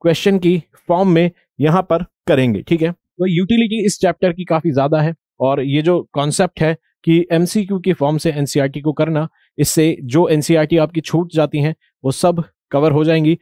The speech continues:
और बहुत ही इंटरेस्टिंग तरीके से और चीज़ों को याद रखते हुए, गलती करते हुए और उस गलती से सीखते हुए। तो शुरू करते हैं यहाँ पर दोस्तों सेशन को। और यहाँ पर एनसीईआरटी जैसा कि हम कर रहे हैं प्रश्नों के माध्यम से, और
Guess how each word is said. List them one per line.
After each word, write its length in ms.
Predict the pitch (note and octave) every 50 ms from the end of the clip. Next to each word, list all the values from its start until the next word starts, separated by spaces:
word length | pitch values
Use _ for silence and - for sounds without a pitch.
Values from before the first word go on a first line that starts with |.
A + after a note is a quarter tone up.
| _ _ _ _
और 100 | - C#3
बहुत 340 | C#3+ C#3 D3 C#3+ F3+ F#3 F3+
ही 60 | G3 F#3+
इंटरेस्टिंग 560 | - D#3+ D3+ - - D#3+ D#3 - - F#3 F3+
तरीके 340 | E3+ D#3 D3 D3 D3+ D#3+ D#3+
से 200 | D3+ - D#3+ E3 - _ _ _ _ _ -
और 220 | B2+ C3+ C#3 A#2+ - _
चीज़ों 300 | - D3+ D3+ D#3 E3 F3+
को 220 | D#3+ D#3 D3+ D3+ D3+ C#3 -
याद 300 | A#2+ C3+ C#3 D#3 D#3+ D#3
रखते 260 | C#3+ C#3 - - E3+
हुए, 240 | D3+ C#3+ D3 D3+ D3 - - - _ - -
गलती 400 | B2 - D#3 E3 F3 - A3 G#3+
करते 280 | F3+ G3 F3 E3 - F#3+
हुए 240 | F3 E3 E3 E3+ F3+
और 220 | F3 - C#3+ C#3+ D3+
उस 220 | - - F#3+ - - C#3+
गलती 300 | D#3+ D3+ D3+ - F3+ F3+
से 220 | - - E3 E3 - _ _ _ _ _ -
सीखते 380 | - D#3+ C#3+ - - - C3+
हुए। 200 | A2 G#2 G#2 G2+ G2+ - _ _ _ _ _
तो 200 | G3 F#3+ G3 F#3+ - _ - _ _
शुरू 260 | - - G#3+ A#3 B3+
करते 260 | G#3+ A#3 G3+ F#3+ G#3
हैं 120 | G3 G#3 G#3+
यहाँ 260 | G3 E3+ D#3+ F3 F#3+
पर 160 | F#3 F#3+ F3
दोस्तों 280 | D#3 D#3+ D3+ - F3 E3
सेशन 360 | - D#3+ D3 C#3+ - E3+ E3
को। 180 | - D3+ D#3+ D#3+
और 260 | - C#3+ C#3+ D3+ C#3 - _ _ _ _
यहाँ 180 | C3+ C#3+ E3 F3+
पर 180 | - F3+ E3+ -
एनसीईआरटी 580 | D#3 D3+ C#3+ - D#3+ D#3 D#3 E3+ D#3+ F#3 E3+ B2+
जैसा 300 | G#2+ C#3 C#3+ - F3 D#3+
कि 140 | C#3+ D#3 D#3
हम 120 | D3 D3
कर 140 | C#3 - C#3+
रहे 200 | D#3 D#3 D#3 D3+
हैं 120 | D3+ E3 F3 - _ _ _ _ -
प्रश्नों 260 | D3+ D3 - F#3+ F3+
के 100 | E3+ E3+
माध्यम 320 | D#3+ D3+ D#3 E3 F3+ E3+
से, 180 | D3+ - E3+ E3+ - _ - - _ _
और 200 | C#3+ D3+ D#3+ D#3+